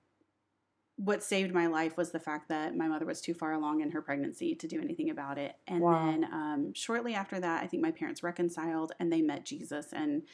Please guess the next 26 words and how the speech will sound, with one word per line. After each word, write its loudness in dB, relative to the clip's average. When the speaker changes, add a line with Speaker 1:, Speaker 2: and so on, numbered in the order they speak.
Speaker 1:
they 6
both 2
got -4
saved. -2
And, 2
um, 6
that 6
started 0
their 4
journey. 6
And 2
y-, -12
my 6
mother 4
has -2
been 6
a 8
very 0
consistent -2
person. -2
She's -4
always 4
just -8
dived 6
headfirst -2
into -2